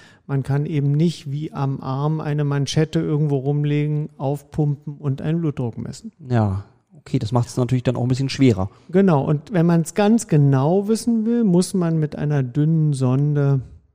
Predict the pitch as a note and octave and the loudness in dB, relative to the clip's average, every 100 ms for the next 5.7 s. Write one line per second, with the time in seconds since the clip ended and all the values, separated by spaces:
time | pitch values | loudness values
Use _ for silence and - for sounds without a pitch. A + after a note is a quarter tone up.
0 | _ _ - D#3+ D#3+ C#3 D3+ D#3 D3+ C#3+ | _ _ -2 0 0 -2 -4 -2 -2 0
1 | C#3 D3 C#3+ C3+ - C3 C3+ C#3 B2+ - | 0 0 0 -2 -6 -6 -4 -4 -6 -6
2 | B2 B2 C#3+ F3+ F#3+ F#3 F#3 E3+ C#3+ - | -6 -4 -2 -2 -2 -2 -2 -2 -4 -8
3 | D3 D3+ D3 C#3+ C3 C3+ C#3 C3+ C3+ C#3 | -8 -4 -2 -2 -2 -2 -2 -2 -4 -4
4 | B2+ C#3+ C3+ - - B2 A#2+ A#2+ - - | -4 -6 -8 -12 -8 -6 -6 -8 -14 -14
5 | - C3 - C3+ B2 - - | -8 -8 -6 -6 -6 -10 -16